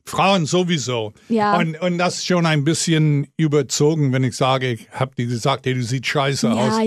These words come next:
Speaker 2: ja, ja.
Speaker 1: <clears throat> Ich hab gesagt, „Hey, so schön ist das auch nicht.“
Speaker 2: <laughs>
Speaker 1: So,
Speaker 2: Mhm.
Speaker 1: halt die Fresse, Alter, ist mein Gesicht.
Speaker 2: Ja.
Speaker 1: Ja, wunderbar.
Speaker 2: Ist
Speaker 1: War
Speaker 2: cool,
Speaker 1: eine,
Speaker 2: ja,
Speaker 1: eine
Speaker 2: ja.
Speaker 1: coole Tausch. Also,
Speaker 2: Mhm.
Speaker 1: ich fand es super.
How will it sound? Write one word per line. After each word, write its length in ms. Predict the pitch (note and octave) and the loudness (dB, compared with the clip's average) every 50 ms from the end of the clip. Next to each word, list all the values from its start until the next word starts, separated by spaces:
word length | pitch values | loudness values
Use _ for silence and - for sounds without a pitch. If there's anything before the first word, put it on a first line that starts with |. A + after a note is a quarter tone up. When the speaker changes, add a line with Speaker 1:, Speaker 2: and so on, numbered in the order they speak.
| G#3+ G#3 | 0 0
Speaker 2:
ja, 220 | G#3 G#3 G#3 G#3 | 0 0 0 0
ja. 220 | G#3 G#3 G#3 G#3 G3+ | 0 -2 -2 -2 -2
Speaker 1:
<clears throat> 20 | |
Ich 540 | - F4+ D#4 G#3+ B3 A3 F#3+ D#3+ C#3+ C3 A#2 | 0 2 2 2 2 2 0 0 -2 -2 0
hab 100 | C3+ C#3+ | -2 -2
gesagt, 400 | C3 B2+ A#2+ B2+ C#3+ C#3 C3+ - | -2 -2 0 0 0 0 0 0
„Hey, 300 | C#3 C#3+ C#3+ C3 - _ _ _ _ _ - F3+ G#3 - _ - | 0 2 2 0 -2 _ _ _ _ _ -10 -10 -10 -10 _ -10
so 320 | E3+ C#3 - - C#3 C#3+ | -10 -8 -4 -2 -2 0
schön 280 | - - D#3+ D#3+ E3 E3+ | 0 0 2 2 2 2
ist 140 | D#3 - | 2 2
das 180 | D#3+ D3 A2+ D3+ | 0 0 2 2
auch 220 | D#3 F3 F3+ - | 2 2 2 2
nicht.“ 360 | - D#3+ F#3+ A#3 B3 C#4 D#4 C4 _ | 2 2 4 4 4 2 0 -2 _
Speaker 2:
<laughs> 60 | _ _ _ _ - | _ _ _ _ 0
Speaker 1:
So, 120 | - F#3 F3+ | 2 4 4
Speaker 2:
Mhm. 120 | E3+ D#3+ D#3+ | 6 4 4
Speaker 1:
halt 160 | F3+ F3+ - | 2 2 2
die 100 | E3 C#3+ | -2 -2
Fresse, 380 | - - D#3+ D#3 - - F3+ | 0 0 0 0 2 0 0
Alter, 240 | D#3 E3 F3+ F3 F#3 | 2 2 2 2 2
ist 160 | F#3 E3+ - | 0 0 2
mein 260 | D#3+ F3 F3+ F#3 F3+ D#3+ | 2 2 2 2 2 2
Gesicht. 460 | D3 A2 A#2 C3+ A#2+ A2+ - - - _ _ _ - | 2 0 0 0 0 0 -4 -6 -10 _ _ _ -4
Speaker 2:
Ja. 240 | D4+ F4+ G4 F4 B3+ | 0 2 4 4 4
Speaker 1:
Ja, 260 | C4 D4 D4+ D4 B3+ G3 | 4 4 2 2 2 2
wunderbar. 540 | A3+ A#3 A3 A3+ G#3+ A3 A#3+ A#3+ A3 F3 | 4 4 4 4 4 4 2 2 2 2
Speaker 2:
Ist 60 | D#3 D3+ | 2 2
Speaker 1:
War 160 | D#3+ E3 E3 | 2 4 4
Speaker 2:
cool, 60 | E3 | 4
Speaker 1:
eine, 120 | D#3+ D#3+ D#3 | 4 6 4
Speaker 2:
ja, 160 | E3 - - | 4 4 4
Speaker 1:
eine 140 | E3 D#3+ D3 - | 4 2 2 2
Speaker 2:
ja. 160 | - F#3 F#3+ | 2 2 4
Speaker 1:
coole 180 | G3 G3 F#3 | 4 2 -2
Tausch. 480 | D#3 - G#3 A3 G#3+ F3 - - - _ _ - | -2 -4 -2 -2 -2 -2 -4 -6 -10 _ _ -6
Also, 300 | C#3 C#3 D#3 C#4+ D3+ - | -4 -2 0 0 0 0
Speaker 2:
Mhm. 40 | C#3+ | -2
Speaker 1:
ich 80 | C#3 - | -4 -4
fand 280 | - C#3+ C#3 D3 C#3 - | -6 -6 -6 -6 -6 -8
es 60 | - | -8
super. 400 | - E3+ - - A#2+ A#2+ C3+ | -10 -10 -8 -8 -10 -10 -10